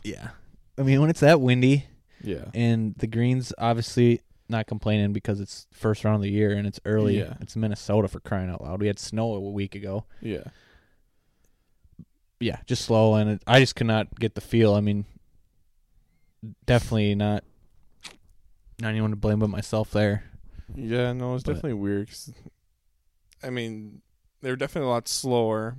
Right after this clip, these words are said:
Speaker 2: but then all of a sudden they rolled out in some spots. And it was
Speaker 1: Yeah, that's true.
Speaker 2: But, no, it'll be better. Get back to mid-season form, and we'll shave those strokes off and be shooting low seventies in no time.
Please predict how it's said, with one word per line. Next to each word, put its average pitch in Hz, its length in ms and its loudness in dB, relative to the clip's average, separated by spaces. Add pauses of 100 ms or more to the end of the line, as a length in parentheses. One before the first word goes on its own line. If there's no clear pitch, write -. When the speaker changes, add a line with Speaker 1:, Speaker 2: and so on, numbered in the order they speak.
Speaker 2:
but 107 120 -12
then 113 120 -8
all 110 140 -6
of 110 60 -10
a - 20 -14
sudden 110 180 -10
they 107 100 -8
rolled 113 360 -2
out 110 240 -2
in 104 120 -14
some 113 200 -12
spots. 113 540 -10
And 95 100 -16
it 98 80 -18
was 90 140 -10
Speaker 1:
Yeah, 78 120 -10
that's 95 160 -8
true. - 260 -8 (300)
Speaker 2:
But, 117 300 -4 (640)
no, 92 400 -10 (320)
it'll 185 140 -6
be 170 100 -4
better. 120 400 -2 (1000)
Get 143 120 -6
back 143 140 -2
to - 100 -18
mid-season 127 440 -4
form, 113 360 0
and 110 140 0
we'll 113 260 -4 (580)
shave 120 280 -12
those 127 100 -10
strokes - 380 -6
off 139 200 -6
and 123 120 -10
be 123 40 -8
shooting 135 440 -10
low 120 160 -4
seventies 131 420 -8
in 135 60 -10
no 107 100 -8
time. 107 300 -12